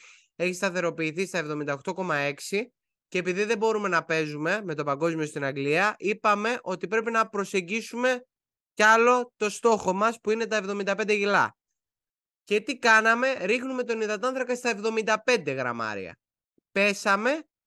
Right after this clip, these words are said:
στις χίλιες επτακόσιες θερμίδες. Συνολικά εξακόσιες θερμίδες κάτω, οι οποίες προέρχονται όλες από υδατάνθρακα. Μείναμε στα διακόσια εξήντα πρωτεΐνη, τριάντα πέντε λιπαρά και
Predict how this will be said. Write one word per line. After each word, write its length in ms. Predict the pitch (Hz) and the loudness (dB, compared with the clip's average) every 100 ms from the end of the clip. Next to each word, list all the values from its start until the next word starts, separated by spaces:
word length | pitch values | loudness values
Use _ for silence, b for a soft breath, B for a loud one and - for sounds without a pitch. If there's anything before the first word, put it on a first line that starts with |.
| _ | _
στις 320 | - 202 190 | -12 -10 -8
χίλιες 320 | 226 262 269 | -4 -4 -2
επτακόσιες 500 | 247 - 233 254 254 | -4 -4 0 0 0
θερμίδες. 640 | 247 240 233 151 107 - _ _ _ _ | 0 2 2 0 -4 -10 _ _ _ _
Συνολικά 680 | - 190 190 185 185 - 233 262 | -10 -4 -2 0 -2 2 2 2
εξακόσιες 500 | 247 220 202 233 226 | 0 -4 -2 -2 0
θερμίδες 480 | 208 196 208 190 - | -2 -2 -2 -2 0
κάτω, 300 | 185 196 190 | 2 4 2
οι 80 | 170 | -2
οποίες 300 | 165 190 185 | 0 -2 -2
προέρχονται 640 | 180 196 190 196 165 175 - | -2 -2 -2 -4 -4 -6 0
όλες 440 | 202 247 240 208 | 4 4 4 0
από 180 | 185 170 | -4 -2
υδατάνθρακα. 880 | 156 147 156 151 143 135 165 226 240 _ _ _ | -2 0 2 0 -2 -2 0 0 -2 _ _ _
Μείναμε 400 | 175 226 240 220 | 0 2 2 0
στα 140 | 208 | -2
διακόσια 380 | 185 180 214 214 | -4 -2 -4 -4
εξήντα 300 | - 220 214 | -6 -2 -2
πρωτεΐνη, 440 | 180 175 190 214 | -2 -2 -2 -2
τριάντα 360 | 175 180 165 160 | -4 -2 0 -2
πέντε 240 | 214 214 | -2 0
λιπαρά 640 | 214 190 156 156 180 262 - _ _ _ _ _ _ _ _ | 0 0 0 4 4 2 -2 _ _ _ _ _ _ _ _
και 1300 | - 202 202 202 202 196 196 196 196 190 190 190 175 | -2 0 2 0 -2 -2 -2 -2 -2 -2 -4 -4 -6